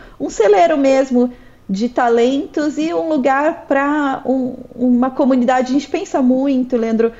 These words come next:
na, na nossas, né, nossa comunidade, ela, ela é mais ampla. Ela tem a comunidade de quem nos ouve, quem nos assiste,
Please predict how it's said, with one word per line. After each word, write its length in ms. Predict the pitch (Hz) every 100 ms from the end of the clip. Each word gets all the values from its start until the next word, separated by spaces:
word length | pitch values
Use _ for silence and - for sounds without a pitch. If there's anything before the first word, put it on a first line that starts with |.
| - - -
na, 300 | 247 285 285
na 100 | 277
nossas, 460 | 277 320 320 240
né, 200 | - 254
nossa 220 | 240 269 302
comunidade, 600 | 294 285 277 269 269 277
ela, 300 | 262 262 247
ela 220 | 220 247 254
é 60 |
mais 340 | 262 262 269 233
ampla. 380 | 220 214 208 202
Ela 160 | 220
tem 120 | 226
a 60 | 269
comunidade 600 | 285 247 247 226 220 220
de 80 | 220
quem 180 | 240 247
nos 200 | 233 202
ouve, 280 | 214 233 262
quem 140 | 262
nos 160 | 233 220
assiste, 580 | 214 - 233 247 -